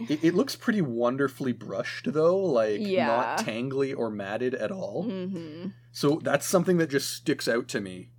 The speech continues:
Speaker 2: That's fair.
Speaker 1: um, compared to the rest of his shabbiness.
Speaker 2: That's fair.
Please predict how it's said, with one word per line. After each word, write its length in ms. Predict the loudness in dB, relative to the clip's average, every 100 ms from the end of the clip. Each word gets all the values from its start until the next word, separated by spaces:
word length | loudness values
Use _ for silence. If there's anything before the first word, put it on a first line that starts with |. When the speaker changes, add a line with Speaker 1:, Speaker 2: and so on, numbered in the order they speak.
| -12
Speaker 2:
That's 240 | -8 -8 -8
fair. 240 | -8 -4 -4
Speaker 1:
um, 240 | -4 -4
compared 420 | -4 -2 0 0
to 80 | -2
the 100 | -2
rest 200 | -4 -4
of 80 | -6
his 140 | -8
shabbiness. 680 | -6 -2 -2 -2 -4 -4 -10 -14 -20 -20 4
Speaker 2:
That's 240 | 6 6
fair. 300 | 4 2 0